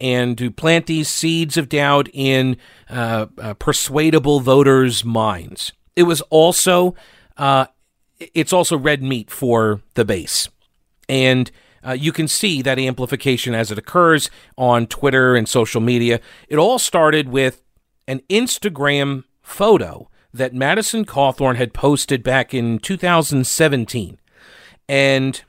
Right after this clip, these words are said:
I have it. It has since been deleted, which I'll get to. But Madison Cawthorn posted,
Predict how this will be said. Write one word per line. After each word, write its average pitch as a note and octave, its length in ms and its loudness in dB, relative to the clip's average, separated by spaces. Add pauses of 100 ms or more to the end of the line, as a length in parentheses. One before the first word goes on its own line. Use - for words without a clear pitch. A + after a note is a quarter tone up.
(140)
I A#2+ 160 -4
have C#3+ 280 -2
it. E3+ 220 -8 (500)
It D3 140 -4
has F3+ 160 2
since G#3 260 -2
been G3+ 200 0
deleted, D#3+ 520 0 (200)
which - 180 -8
I'll C3 80 2
get B2 260 0
to. A#2 200 -6 (800)
But C3+ 100 -4
Madison F3 480 0
Cawthorn C#3 560 2 (380)
posted, E3 640 2